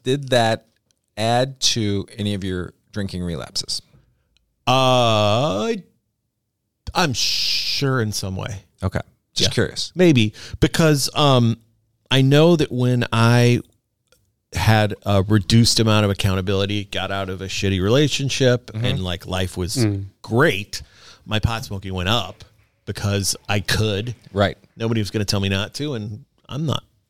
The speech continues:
Speaker 2: you know, you're not the boss of me, right?
Speaker 1: Yeah.
Speaker 2: Um, and eve-, you know, and eventually I did drink, so I'm sure there's some correlation there,
Speaker 1: Yeah.
Speaker 2: but
Speaker 1: Did it keep you away from meetings or just keep you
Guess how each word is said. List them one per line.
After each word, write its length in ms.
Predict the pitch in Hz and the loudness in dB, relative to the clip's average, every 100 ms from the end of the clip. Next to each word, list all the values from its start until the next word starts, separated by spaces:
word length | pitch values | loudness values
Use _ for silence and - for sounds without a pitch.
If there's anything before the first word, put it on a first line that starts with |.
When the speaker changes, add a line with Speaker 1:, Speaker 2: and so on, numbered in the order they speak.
| _ _ - | _ _ -12
Speaker 2:
you 120 | 101 | -8
know, 40 | 98 | -6
you're 160 | 110 117 | -6 -8
not 140 | 110 | -8
the 40 | |
boss 300 | 101 131 123 | -6 -4 -4
of 60 | - | -6
me, 80 | 50 | -4
right? 220 | 98 117 - - | 0 0 -2 0
Speaker 1:
Yeah. 180 | 98 - - _ - | 0 0 -14 _ 0
Speaker 2:
Um, 380 | 113 104 98 101 _ _ _ _ _ _ _ _ - | 2 2 -2 -8 _ _ _ _ _ _ _ _ 0
and 180 | 139 | 2
eve-, 140 | 135 - | 0 -2
you 100 | 165 | -2
know, 220 | 120 131 | -2 -2
and 160 | 117 113 | -4 -4
eventually 460 | 107 110 - 107 | -2 -2 -2 -2
I 40 | 104 | -2
did 160 | 139 | -2
drink, 300 | - 82 82 | -6 -6 -4
so 220 | - 87 80 | -2 -2 -2
I'm 180 | 87 98 | -4 -6
sure 260 | - - 95 | -4 0 0
there's 220 | 87 82 | 0 -2
some 280 | - 95 98 | -4 -8 -14
correlation 560 | - - - - - - | -14 -12 -10 -10 -10 -12
there, 120 | - | -12
Speaker 1:
Yeah. 180 | - 165 | -6 -4
Speaker 2:
but 100 | 117 | -2
Speaker 1:
Did 120 | 143 | -4
it 80 | 123 | -4
keep 180 | - 139 | -6 -4
you 60 | 120 | -2
away 180 | 110 107 | -2 -2
from 240 | - 98 | -4 -4
meetings 340 | 101 95 90 87 | -4 -4 -6 -8
or 80 | |
just 240 | 85 92 - | -6 -6 -6
keep 240 | 101 92 | -8 -6
you 240 | 92 87 | -4 -4